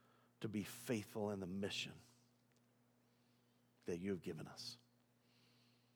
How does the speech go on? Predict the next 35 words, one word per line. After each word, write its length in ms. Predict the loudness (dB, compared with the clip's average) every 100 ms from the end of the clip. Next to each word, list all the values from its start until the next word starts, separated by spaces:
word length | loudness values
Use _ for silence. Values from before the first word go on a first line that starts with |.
| _ _ _ -20 -6
And 80 | 6
now, 180 | 10 12
God, 280 | 12 12 10
we 80 |
pray 400 | 4 6 10 12
as 180 | 10 8
we 140 | 2 4
open 300 | 4 4 0
your 140 | 2
words 540 | 6 8 6 4 -4 -6 -14 -8
in 60 | 0
the 80 | 4
Bible 340 | 6 8 6
that 180 | 4 2
you 140 | 2
would 120 | 0 0
speak 420 | -4 0 0 0
to 120 | -2
us, 140 | -2
change 500 | -2 0 4 4 4
us 140 | 2 2
through 200 | 2 2
the 80 | 2
power 360 | 4 6 8
of 120 | 6
your 160 | 2 2
word, 440 | 2 2 2 0 -6 -18 -18 -8 0
the 80 | 2
power 280 | 10 12 12
of 80 |
your 140 | 10 6
Holy 160 | 6
Spirit 560 | 6 2 2 4 4 4
working 540 | 6 10 8 8 4
and 120 | 4